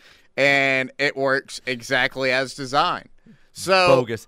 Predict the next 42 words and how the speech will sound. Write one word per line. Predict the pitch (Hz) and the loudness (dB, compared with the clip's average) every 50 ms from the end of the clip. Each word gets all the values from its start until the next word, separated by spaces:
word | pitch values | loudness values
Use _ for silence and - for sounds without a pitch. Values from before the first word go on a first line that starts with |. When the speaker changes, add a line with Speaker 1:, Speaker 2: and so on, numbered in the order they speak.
| _ - | _ -2
Speaker 2:
I've | - 151 160 139 | 0 0 2 2
got | 110 180 202 220 202 | 4 4 6 6 6
a | 175 | 4
faulty | - - - 175 185 190 - - 175 170 | 2 2 2 2 2 2 2 -2 -6 -4
remote | 147 147 131 127 147 151 143 - 127 | -4 -4 -4 -2 -2 -2 -2 -2 -4
is | 117 104 | -8 -6
what | 110 123 113 | -4 -4 -4
I've | 107 101 | -4 -6
got. | 98 117 113 107 98 87 | -6 -6 -4 -4 -4 -6
I'm | 95 113 | -8 -10
Speaker 1:
Yeah, | 139 143 160 151 135 131 127 120 | -6 -2 0 2 4 4 2 2
Speaker 2:
convinced | |
of | 117 113 | 2 0
it. | 127 127 | -2 -2
Speaker 1:
that's, | 127 - - | -2 -4 -4
Speaker 2:
Anyway, | - 330 285 | -2 0 2
Speaker 1:
that's | 220 170 - - - - | 2 2 0 -2 -10 -2
Speaker 2:
back | 196 - 330 339 320 - | 2 4 4 4 4 0
to | 311 302 | -2 -2
your | 262 233 | -2 -2
neighbor. | 196 196 214 208 165 123 113 104 | 0 0 2 2 2 0 -2 -4
Did | 135 220 202 - | -4 -4 -4 -4
you | 294 | -4
get | 202 285 302 | -4 -4 -2
his | 302 247 - | -2 -4 -4
T | - 240 247 226 | -6 -8 -6 -6
V | 196 220 233 | -6 -8 -6
fixed? | - - 220 220 - - - - - - _ _ _ - | -4 0 0 0 0 -2 -6 -16 -18 -20 _ _ _ 0
Speaker 1:
Uh, | 143 160 175 175 180 175 170 170 165 165 - | 2 4 6 8 8 6 6 4 4 0 -2
so | 143 - 170 175 170 | -4 -4 0 0 0
his | 165 151 123 | 0 0 -4
granddaughter | - - 175 214 240 254 240 202 196 185 175 165 160 151 | -4 -2 0 2 2 0 2 2 2 4 4 2 2 0
has | 156 156 147 139 131 | 0 0 -2 -4 -6
an | 139 - | -12 -10
Xbox. | - 143 160 - - - - - 113 95 82 85 98 101 - - - _ _ - | -10 -10 -10 -10 -12 -12 -8 -6 -6 -6 -6 -8 -10 -12 -16 -20 -20 _ _ -16
Speaker 2:
No, | 92 92 90 90 | -14 -12 -10 -8
change | 90 | -4
the | 92 | -2
Speaker 1:
Uh, | 120 127 127 127 127 123 127 123 123 123 123 123 123 123 123 120 | 0 2 2 2 2 0 0 0 0 0 0 0 -2 -2 -2 -4
Speaker 2:
source. | 107 110 110 110 139 | -4 -6 -6 -4 -2
Speaker 1:
the | 147 - 185 | 0 2 2
Xbox, | 233 233 - - 214 214 185 156 | 2 2 0 -2 0 0 0 -2